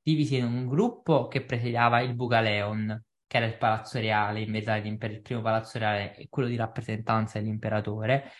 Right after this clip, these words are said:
e poi in armate più piccole che servivano alle singole port-, eh, porte.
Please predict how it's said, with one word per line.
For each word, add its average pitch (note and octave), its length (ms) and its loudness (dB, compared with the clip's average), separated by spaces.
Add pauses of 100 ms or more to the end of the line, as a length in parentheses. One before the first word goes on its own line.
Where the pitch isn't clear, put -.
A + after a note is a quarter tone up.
(120)
e F3+ 160 4
poi D3 280 4
in C3+ 100 -2
armate D3 440 4
più F#3 240 -6
piccole C3+ 680 2
che C#3 120 2
servivano C#3+ 520 4
alle C3 200 2
singole C3+ 600 2
port-, A2 520 -4
eh, A#2+ 120 -4
porte. G#2 760 -6